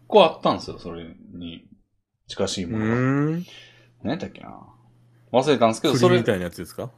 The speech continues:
Speaker 1: それかな？栗ではなかった気がするけど、まあなんかそういうのがあって、で、そっちで、
Speaker 2: はい。
Speaker 1: なんか、七百円まで無料の券をもらってたんですよ。
Speaker 2: はいはいはい。
Speaker 1: 七百五十円ぐらいまで。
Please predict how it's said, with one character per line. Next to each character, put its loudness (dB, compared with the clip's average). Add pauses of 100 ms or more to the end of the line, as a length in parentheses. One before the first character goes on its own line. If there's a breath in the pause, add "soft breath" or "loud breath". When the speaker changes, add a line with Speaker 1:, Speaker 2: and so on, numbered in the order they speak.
(640 soft breath)
Speaker 1:
そ -20
れ -20
か -6
な？ 2 (500)
栗 0
で 4
は 6
な 2
か 2
っ 2
た -6
気 0
が 2
す 0
る 0
け 2
ど、 8
ま 6
あ 8
な 6
ん 2
か -2
そ 8
う 10
い 8
う 6
の 6
が 2
あ 0
っ -8 (120)
て、 2
で、 -2
そ -10
っ -20
ち 0
で、 6 (720 soft breath)
Speaker 2:
は -2
い。 -12 (440)
Speaker 1:
な 0
ん -2
か、 -2
七 6
百 6
円 8
ま 6
で 4
無 4
料 8
の 6
券 6
を 2
も 4
ら 8
っ 2
て -14
た -2
ん -8
で -16
す -16
よ。 -18 (680)
Speaker 2:
は 0
い -8
は -6
い -6
は -12
い。 -14 (120)
Speaker 1:
七 2
百 0
五 0
十 -2
円 0
ぐ -4
ら -6
い -10
ま -14
で。 -16